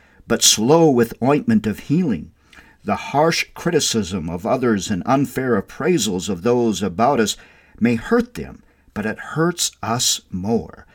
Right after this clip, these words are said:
The unjust condemnation of others has a boomerang effect.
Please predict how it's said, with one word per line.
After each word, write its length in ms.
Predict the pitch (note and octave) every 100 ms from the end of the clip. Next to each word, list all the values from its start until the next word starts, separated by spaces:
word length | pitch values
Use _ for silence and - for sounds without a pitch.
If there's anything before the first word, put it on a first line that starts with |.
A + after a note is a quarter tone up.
| _ _ - _
The 220 | G#2+ A#2+ -
unjust 720 | G3+ A3 - C3+ C#3 - -
condemnation 1080 | - B2 B2 A2+ G#2+ A2+ C3 - D#2 E2
of 180 | G2 G2+
others 480 | C3 A2+ E2+ G2+ - - - -
has 220 | B2+ D3+
a 100 | D3+
boomerang 800 | G2+ D#3 A#3 G#3+ C3+ G2+ D#2+ D2+
effect. 480 | - - - _